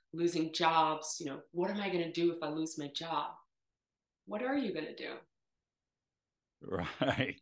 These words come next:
Speaker 1: You, you go through it.
Speaker 2: <laughs> You have to definitely have some reflection, some introspection there. Uh, but there's always silver lining. So as you said, push forward and take this, take the leap.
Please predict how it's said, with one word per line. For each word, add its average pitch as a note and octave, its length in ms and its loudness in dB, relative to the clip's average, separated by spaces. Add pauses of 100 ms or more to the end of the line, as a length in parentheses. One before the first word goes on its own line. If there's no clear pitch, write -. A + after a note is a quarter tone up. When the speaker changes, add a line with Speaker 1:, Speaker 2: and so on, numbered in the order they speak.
Speaker 1:
You, D3+ 300 -4 (260)
you D3 120 -10
go D3+ 220 -2
through G#3 220 -2
it. - 160 -2 (300)
Speaker 2:
<laughs> F#3 640 6
You D3+ 80 8
have C#3 200 6
to C3 100 6
definitely A2+ 460 8
have G#2+ 220 6
some G#2 160 2
reflection, G2+ 600 4
some F#2+ 280 2
introspection F2+ 840 0
there. D#2+ 320 0 (420)
Uh, F2+ 420 4 (260)
but A#2+ 100 2
there's C3+ 180 8
always B2 240 8
silver G2+ 220 4
lining. F#2 400 6
So F2+ 340 2 (100)
as F#2+ 200 2
you F2+ 60 -4
said, E2+ 340 2 (240)
push A#2 180 6
forward G#2+ 460 8
and F2+ 140 2
take G#2 260 2
this, - 200 -2 (140)
take F#2+ 220 -2
the F#2+ 220 0
leap. E2+ 260 -2